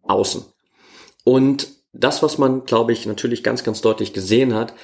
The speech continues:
ist, dass die deutsche Nationalmannschaft in vielen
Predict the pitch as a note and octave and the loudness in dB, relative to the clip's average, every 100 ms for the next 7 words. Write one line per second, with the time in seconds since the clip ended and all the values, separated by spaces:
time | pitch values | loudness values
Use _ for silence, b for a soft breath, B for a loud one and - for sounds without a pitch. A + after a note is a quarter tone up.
0 | B B - A#2 A#2 - - - G#2+ - | B B 2 2 4 -2 -6 -2 0 0
1 | - - - - G#2 A2 - A2+ - G#2 | -4 -8 -10 -4 0 0 2 0 0 -2
2 | A#2+ B2 A2+ A#2+ A#2+ - - G2+ - - | 0 -2 0 0 -2 -2 -6 -6 -8 -6
3 | C#3 D3 C#3+ C#3 C3 | 2 4 4 2 -2